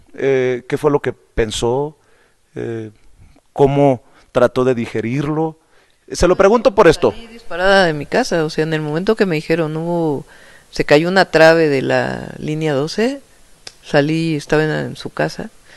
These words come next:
Speaker 2: y en ese momento salí corriendo para allá.
Speaker 1: Se lo pregunto porque
Speaker 2: Hay
Speaker 1: la, la
Speaker 2: presidentes que no lo hacen,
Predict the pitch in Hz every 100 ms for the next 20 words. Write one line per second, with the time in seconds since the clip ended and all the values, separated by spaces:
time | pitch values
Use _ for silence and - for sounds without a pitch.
0 | - - _ - 156 147 139 143 175 160
1 | 147 143 175 185 156 135 - 135 135 135
2 | 143 139 135 139 - - - 190 180 _
3 | _ - - - 165 - 170 226 254 180
4 | - - 120 110 101 - - 131 139 -
5 | 143 139 - - - - 87 - - 190